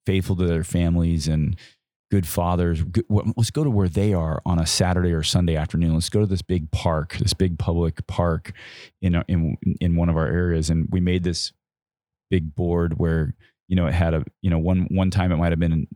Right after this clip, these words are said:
we, we, like, h-, handmade these, like, collages of things from church materials. And, like, we drew some things of, like,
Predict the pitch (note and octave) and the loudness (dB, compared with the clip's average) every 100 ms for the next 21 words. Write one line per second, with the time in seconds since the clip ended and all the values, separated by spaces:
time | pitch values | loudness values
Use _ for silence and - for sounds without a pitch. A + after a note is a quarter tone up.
0 | - _ - D#2+ F2 E2 F2+ F#2 D#2 D#2 | -20 _ -6 -2 0 0 0 0 0 -4
1 | - A#2 - - - G2 G2 F2+ F2 F2+ | -8 -6 -6 -6 -2 0 2 2 2 2
2 | F2+ F2+ D#2+ D#2 D2+ D#2+ - - D#2 D#2+ | 0 -2 -2 -2 0 -2 -2 -2 -2 0
3 | E2+ E2 E2 D#2 D2 E2+ E2+ D#2+ - E2+ | 0 0 -2 -2 -2 0 0 0 -2 -2
4 | - F#2 F2+ E2 F2+ F2+ E2+ D#2+ D#2 D#2+ | 0 -2 0 -2 0 0 0 0 -2 -2
5 | E2+ F2 F2+ E2 F2 E2+ E2+ E2+ D2+ A2 | -2 0 0 0 0 0 0 0 0 0
6 | D3 | -2